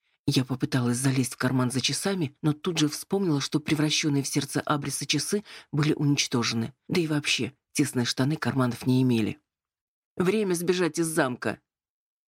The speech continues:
Кайден с полуулыбкой смотрел на меня снизу вверх. "А если точнее?" "Три пополудни. Слезаешь?" Он отложил фолиант на стол и протянул руки.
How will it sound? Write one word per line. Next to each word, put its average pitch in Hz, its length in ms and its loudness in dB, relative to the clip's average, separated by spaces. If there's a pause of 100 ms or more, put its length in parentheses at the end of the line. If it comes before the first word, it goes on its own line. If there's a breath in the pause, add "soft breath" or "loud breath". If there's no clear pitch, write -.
(140)
Кайден 127 340 0
с - 120 -8
полуулыбкой 131 540 0
смотрел 139 380 0
на 139 80 4
меня 127 260 4
снизу 131 340 0
вверх. 127 420 -2 (680)
"А 175 100 2
если 180 320 0
точнее?" 170 680 0 (760)
"Три 170 160 2
пополудни. 151 720 0 (500)
Слезаешь?" 165 760 0 (560)
Он 120 160 2
отложил 131 380 0
фолиант 120 440 -2
на 120 80 2
стол 208 320 -2 (180 loud breath)
и 131 60 -16
протянул 135 480 2
руки. 123 380 -2